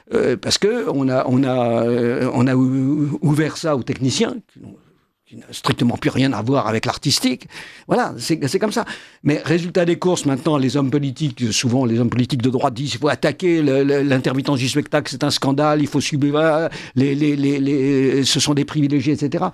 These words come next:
Alors que c'était pas un problème de privilégiés. C'était un problème pour que nous puissions, euh, euh, nous, enfin, les, les, les artistes, euh, faire notre métier, alors que c'est un métier qui n'est pas rentable,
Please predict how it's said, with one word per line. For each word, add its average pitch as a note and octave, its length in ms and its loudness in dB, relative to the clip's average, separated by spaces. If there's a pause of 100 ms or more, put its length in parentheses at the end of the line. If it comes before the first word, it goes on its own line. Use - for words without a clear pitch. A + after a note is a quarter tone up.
Alors C3 140 0
que - 80 -10
c'était B2 160 -6
pas D#3 100 0
un B2 80 0
problème B2+ 220 -4
de A#2+ 60 0
privilégiés. G3+ 540 -6 (320)
C'était D3+ 220 0
un D#3 100 2
problème F3+ 340 0
pour - 180 -12
que E3 160 0 (360)
nous F3+ 300 2
puissions, E3 720 0
euh, B2 500 2
euh, B2 180 0
nous, B2+ 300 0 (140)
enfin, G2 300 -10 (240)
les, A#2 260 0
les, A2+ 240 -4
les A#2+ 200 2
artistes, - 360 0
euh, C#3 140 0 (280)
faire F#3 280 0
notre D3 240 0
métier, D3 360 0
alors F3 300 2
que D#3+ 140 -2
c'est D3+ 200 -2
un C#3+ 120 2
métier D3+ 340 0 (680)
qui F3+ 120 4
n'est D#3+ 280 4
pas A3 320 0
rentable, A3+ 560 -2